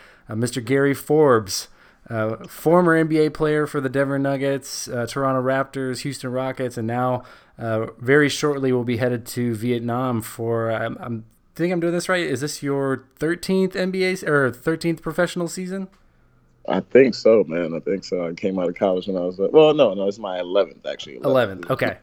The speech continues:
Speaker 2: Eleventh.
Speaker 1: Well, still, uh, welcome to the show, man. Uh, I'm super, super hyped. I know, like, I was in my, uh, a couple of my Colorado buddies in a group chat. I was like, "We got Nuggets great Gary Forbes coming on the pod."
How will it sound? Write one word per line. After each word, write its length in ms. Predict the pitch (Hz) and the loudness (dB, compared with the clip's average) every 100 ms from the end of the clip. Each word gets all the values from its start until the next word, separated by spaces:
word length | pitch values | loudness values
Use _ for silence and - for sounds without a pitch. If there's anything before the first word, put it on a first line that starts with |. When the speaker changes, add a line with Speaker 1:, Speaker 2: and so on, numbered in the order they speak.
| - | -10
Speaker 2:
Eleventh. 320 | 64 - - _ _ _ - | -8 -8 -14 _ _ _ 2
Speaker 1:
Well, 220 | 131 123 | 4 4
still, 400 | - 208 120 143 | 4 4 4 4
uh, 160 | 135 | 4
welcome 340 | 123 147 165 160 | 6 4 4 0
to 100 | 156 | 0
the 120 | 139 | 0
show, 280 | - 147 143 | 0 -2 0
man. 380 | 139 139 135 - | -2 -4 -6 -6
Uh, 300 | 123 120 117 | -4 -4 -2
I'm 160 | 123 | -4
super, 340 | 120 - 143 135 | -4 -6 -4 -4
super 340 | - 127 120 | -6 -6 -4
hyped. 300 | 123 120 123 | -2 -2 -2
I 80 | 123 | -2
know, 300 | 120 120 120 | 0 0 0
like, 300 | 117 110 - | -2 -6 -4
I 80 | 127 | -4
was 160 | 120 | -2
in 120 | 135 127 | -2 -2
my, 380 | 123 120 113 | -2 -4 -4
uh, 300 | 113 107 104 104 | -2 -2 -4 -6
a 0 | |
couple 240 | 147 131 | -4 -2
of 60 | 127 | -2
my 100 | 120 | -2
Colorado 500 | 139 127 123 123 117 | -2 -2 0 0 -2
buddies 360 | 120 117 113 | -2 -2 -2
in 80 | 117 | -4
a 40 | |
group 240 | 107 127 123 | -4 -4 -4
chat. 360 | 123 117 117 | -4 -2 -4
I 40 | 113 | -6
was 140 | 104 | -6
like, 180 | 110 98 | -8 -8
"We 100 | 127 | -4
got 180 | 127 120 | -2 0
Nuggets 400 | 127 131 131 - | 0 0 -2 -4
great 400 | 131 123 123 98 | -4 -2 -4 -2
Gary 260 | 123 120 | 0 0
Forbes 460 | 113 127 123 113 110 | -2 -2 -2 -2 -4
coming 240 | 123 113 | -6 -4
on 180 | 110 110 | -4 -4
the 80 | 110 | -6
pod." 520 | 98 117 113 110 107 | -6 -6 -4 -4 -6